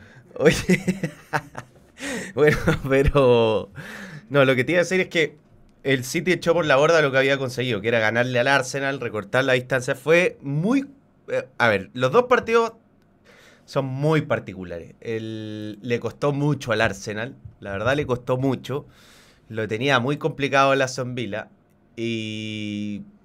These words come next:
no sé, lo abrió en el, en el momento justo. Creo que sin jugar también Jorginho fue fundamental en ese autogol de Dibu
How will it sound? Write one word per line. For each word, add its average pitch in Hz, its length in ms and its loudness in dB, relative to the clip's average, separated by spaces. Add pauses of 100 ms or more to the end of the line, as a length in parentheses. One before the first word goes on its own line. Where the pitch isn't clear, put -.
(760)
no 98 80 -16
sé, - 200 -6
lo 104 120 2
abrió 120 240 6
en 175 60 4
el, 143 280 6
en 123 100 4
el 123 140 0
momento 131 1040 -2 (880)
justo. - 480 -2 (320)
Creo 151 200 2
que 147 240 0
sin 220 260 -4
jugar 202 420 4
también 190 400 0
Jorginho 175 520 -2
fue 165 160 -6
fundamental 123 1040 0
en 117 260 -4
ese 123 160 -6
autogol 123 400 -4
de 123 120 -2
Dibu 135 380 -2